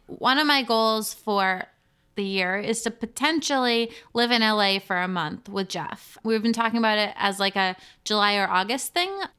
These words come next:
feel like when I, whenever I say these things, I get so nervous. And I'm like, "We're gonna break up." And we're,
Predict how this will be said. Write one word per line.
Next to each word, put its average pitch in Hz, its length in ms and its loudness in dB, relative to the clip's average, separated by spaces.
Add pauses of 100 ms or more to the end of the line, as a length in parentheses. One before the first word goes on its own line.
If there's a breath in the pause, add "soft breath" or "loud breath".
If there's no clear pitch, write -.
(140)
feel 220 120 0
like 240 140 0
when 294 100 2
I, 254 140 2
whenever 214 280 -2
I 196 120 2
say 185 180 -4
these 185 160 -4
things, 175 180 -6
I 170 60 -2
get 175 160 -4
so 190 100 -4
nervous. 170 380 -4
And 180 80 -6
I'm 180 60 -6
like, 175 120 -6
"We're 233 100 -2
gonna 370 160 -2
break 269 340 -2
up." 269 280 2
And 208 120 -8
we're, 214 60 -8